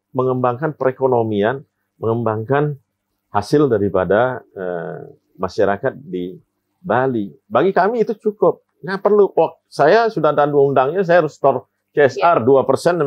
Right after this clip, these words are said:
Speaker 1: dua persen, nanti saya akan bagi." Kita tak, nggak tahu kemana dibaginya.
Speaker 2: Mhm.
Speaker 1: Tapi ketika berpihak kepada pengrajin, ketika berpihak kepada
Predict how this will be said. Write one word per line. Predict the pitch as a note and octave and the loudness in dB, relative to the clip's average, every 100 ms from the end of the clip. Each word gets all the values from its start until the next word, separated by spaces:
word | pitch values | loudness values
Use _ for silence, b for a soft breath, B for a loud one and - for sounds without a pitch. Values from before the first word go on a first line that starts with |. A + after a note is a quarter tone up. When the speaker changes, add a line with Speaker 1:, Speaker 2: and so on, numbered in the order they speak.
| C3 | 0
Speaker 1:
dua | C#3 C3 | 0 2
persen, | A#2+ A2+ E3 | 0 -2 -2
nanti | D3 D3+ | -2 -2
saya | D3 | -2
akan | C#3+ C#3 | -2 0
bagi." | B2+ B2 A2 - | 0 -2 -6 -4
Kita | B2 G#2 | -2 0
tak, | F#2 G2 | 0 0
nggak | G2+ - | 2 2
tahu | B2+ G3 | 4 2
kemana | C3+ A2 G#2 G2 | 0 -2 0 2
dibaginya. | G2+ G#2 D#3+ D#3+ G#2+ | 2 0 0 2 0
Speaker 2:
Mhm. | A#3 A#3+ G#3+ _ _ | 0 -8 -14 _ _
Speaker 1:
Tapi | C3+ E3 | -2 0
ketika | G3 F3+ F#3+ F#3+ | 0 0 0 0
berpihak | D#3+ - G3+ F#3+ F#3 - | -2 -2 0 2 0 -2
kepada | E3 D#3+ D3 C#3 B2+ _ _ _ _ | -6 -2 0 0 -4 _ _ _ _
pengrajin, | C#3 B2+ C3+ F#3 C3+ A2+ | 0 2 2 2 0 -2
ketika | B2 E3 D#3+ | -4 -4 -4
berpihak | C3+ C#3 D3 D#3+ E3+ | -2 -4 -2 0 -2
kepada | E3 - D3 C3+ B2+ | -4 -4 -2 -2 -2